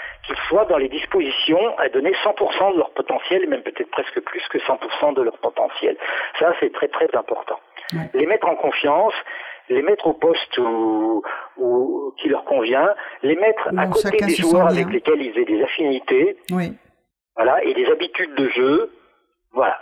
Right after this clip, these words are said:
Speaker 1: c'est ça le, le, le rôle du sélectionneur,
Speaker 2: Ouais.
Speaker 1: en effet.
Speaker 2: Bon, alors, qu'est-ce qu'on, notre émission va bientôt toucher à sa fin. Euh, Pierre Casal, qu'est-ce que, qu'est-ce que nous souhaitons ? Est-ce qu'on se,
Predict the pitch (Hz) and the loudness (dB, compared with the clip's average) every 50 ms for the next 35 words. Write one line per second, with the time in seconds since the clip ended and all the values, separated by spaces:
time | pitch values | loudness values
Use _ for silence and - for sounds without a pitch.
0 | - - 135 123 - - 135 127 135 123 104 98 98 98 101 98 95 98 101 95 | -4 -2 -2 -2 0 0 0 0 2 0 0 -2 -2 -2 -2 -2 -2 0 0 2
1 | 104 127 139 - - - - - 107 104 101 - - 101 98 - - - - - | 2 2 2 0 -4 -8 -6 -6 -6 -6 -6 -6 -8 -8 -8 -10 -12 -14 -14 -18
2 | - - - 175 165 160 151 156 - - - - - - - - - - - _ | -20 -18 -12 -8 -8 -8 -8 -10 -10 -12 -12 -12 -12 -14 -16 -18 -18 -18 -20 _
3 | _ _ _ _ _ _ _ - - 185 185 185 185 190 190 165 - - 226 214 | _ _ _ _ _ _ _ -8 -4 -4 -2 0 0 -2 -2 -4 -4 -6 -6 -6
4 | - - 220 208 196 190 185 185 180 180 180 175 - - 180 175 175 165 - - | -4 -4 -4 -2 -2 -2 -2 -2 -4 -4 -6 -6 -8 -8 -8 -6 -6 -6 -6 -6
5 | 208 202 185 185 180 165 156 156 156 165 180 180 180 - 220 208 208 - 202 185 | -6 -4 -4 -4 -6 -6 -8 -8 -6 -4 -4 -4 -4 -4 -4 -6 -4 -4 -8 -8
6 | - - 202 190 190 - - 214 214 214 - 285 277 269 247 - - - - - | -4 -4 -4 -4 -4 -4 -4 -6 -6 -4 -4 -2 -2 -2 -2 -6 -10 -20 -20 -20
7 | _ - - 196 196 190 190 185 185 185 180 175 - - 226 214 208 208 - - | _ -4 -2 0 2 2 2 2 0 0 -2 -4 -6 -4 -4 -4 -4 -4 -4 -2
8 | 208 208 190 196 202 196 180 170 165 - - 233 233 - - - 240 214 208 196 | -2 -2 0 0 -2 -2 -2 -4 -4 -2 -2 -2 -2 -4 -4 0 0 2 2 4
9 | 190 190 185 185 185 - 233 226 - - - 226 208 202 202 202 202 - - - | 2 2 0 0 -2 -2 -4 -4 -4 -4 -4 -2 -2 0 -2 -2 -4 -6 -6 -4
10 | 226 220 220 - - 254 262 285 311 330 - _ _ _ _ _ _ _ _ _ | -2 -4 -4 -2 -4 -2 -2 -2 -2 -4 -8 _ _ _ _ _ _ _ _ _
11 | _ - - 180 185 190 190 - - - 214 214 - - | _ -8 -4 -2 0 0 -2 -2 -4 -2 -2 -2 -2 0